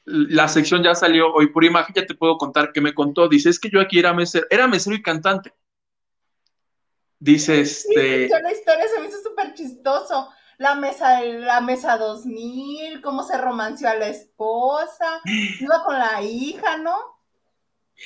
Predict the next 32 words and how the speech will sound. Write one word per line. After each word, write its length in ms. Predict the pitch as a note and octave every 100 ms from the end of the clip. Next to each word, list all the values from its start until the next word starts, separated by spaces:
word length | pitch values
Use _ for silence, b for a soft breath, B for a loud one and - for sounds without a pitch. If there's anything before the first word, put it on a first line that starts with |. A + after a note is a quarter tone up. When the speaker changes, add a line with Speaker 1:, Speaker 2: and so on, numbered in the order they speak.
| B B B - _
Speaker 1:
Iba, 240 | G3 G#3 A#3+
iba 240 | A3+ B3 B3
con 120 | G3
la 100 | F#3
hija 120 | G3+
y 20 |
le 60 | G#3
dice, 200 | F3+ F3+
"Mira, 380 | G3 G#3 G3 -
justo 340 | - B3 - F#3+
aquí 520 | E3+ - D#4 G4 - _ _ _
le 160 | E3 E3+
pedí 300 | E3+ F#3+ A3+
matrimonio 840 | A3 F#3 D#3 E3 F#3 G3+ G3+ G3+ _
a 160 | C#3+ C#3+
tu 80 | D3
madre", 340 | F3+ G#3+ A#3+
y 120 | F3
la 160 | D#3+ E3
hija 220 | F3+ G#3
así 180 | F3+ F3+
de, 340 | D#3+ C3 - _ _ _ _ _ _ _ _ _ _ _ _
"Qué 100 | E3
padre". 400 | D3 C#3 C3+ C#3
Y 100 | E3+
lo 220 | D#3 D#3+ D#3+
padre 300 | F3 D#3+ F3
fue: 180 | D#3 D#3
Dices, 260 | D3 D#3+
No, 100 | E3+
es 80 | G#3
que 320 | A3 G#3+ -